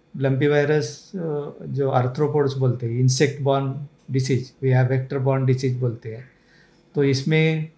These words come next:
अ, मक्खियाँ है या मच्छर से, तो उनके तरीके से, अ, ये आजार एक जानवर से दूसरे आजार,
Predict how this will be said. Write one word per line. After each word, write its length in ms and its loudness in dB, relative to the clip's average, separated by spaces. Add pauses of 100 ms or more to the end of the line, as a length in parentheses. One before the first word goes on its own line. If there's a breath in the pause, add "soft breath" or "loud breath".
(180)
अ, 600 0
मक्खियाँ 480 2
है 340 0 (800)
या 200 0
मच्छर 460 2
से, 300 2 (1000)
तो 180 -4
उनके 460 2
तरीके 440 2
से, 160 -2
अ, 260 -4 (800)
ये 440 2
आजार 500 0 (240)
एक 180 2
जानवर 320 2
से 160 -4
दूसरे 300 -4
आजार, 260 2